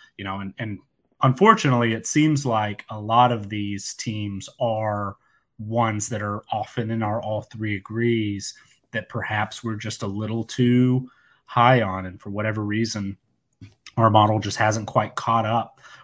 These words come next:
or hasn't quite figured these teams out. So I don't have a high level of confidence in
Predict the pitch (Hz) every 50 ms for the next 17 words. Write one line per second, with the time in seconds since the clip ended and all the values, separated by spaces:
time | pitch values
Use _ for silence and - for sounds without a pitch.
0 | _ 101 92 90 113 104 98 117 - - - - 123 117 117 - - - 131 110
1 | 107 117 107 104 113 107 98 - - - - 117 110 104 95 104 107 117 107 92
2 | 90 - - - 117 107 101 98 - - - - - 104 107 104 107 - 131 143
3 | 147 - - 127 120 117 113 113 107 107 101 - - 117 113 110 113 117 107 107
4 | 104 104 98 - - - 120 113 110 110 - 107 98 98 92 87 - - 110 107
5 | 107 101 98 95 95